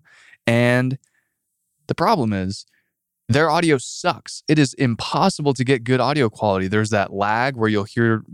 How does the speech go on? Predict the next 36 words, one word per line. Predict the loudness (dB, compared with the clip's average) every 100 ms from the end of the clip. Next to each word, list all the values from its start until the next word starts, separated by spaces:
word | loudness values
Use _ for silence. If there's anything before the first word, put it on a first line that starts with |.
| -12
the | 0 0
word | 2 0 0 -2
drag | -2 0 0 -2
out | -2 -2
for | -2 -2
eight | 0 0 2 4 4 4 4 4 4 6 6 6 6 4 0 -4
seconds | -2 -2 -2 -4 -4 -12 -16 _ _ _ -4
just | -2
because | 0 0 0 -2
of | -8
poor | -2 0
internet | 0 -2 -4
quality, | -4 -2 0 0 0
and | 0
they're | 0
not, | -2 -4 -12 -4
they're | 0
not | 2 2
an |
audio | 2 2 0
platform. | 0 -4 -4 -6
That's | 0
not | 0
what | 2
they're |
built | 0 0 -2
for. | -4 -8 -8 -16 -20 -20 -20 -2
They're | 0
built | 0 -2 -2
for | -2 -2 _ _
face-to-face | -2 -2 -2 -2 -2
connections | -2 -2 -2 -2
and | -2 0
just | -2 -4 _ -4
get | 0 2
in | 2 2 -2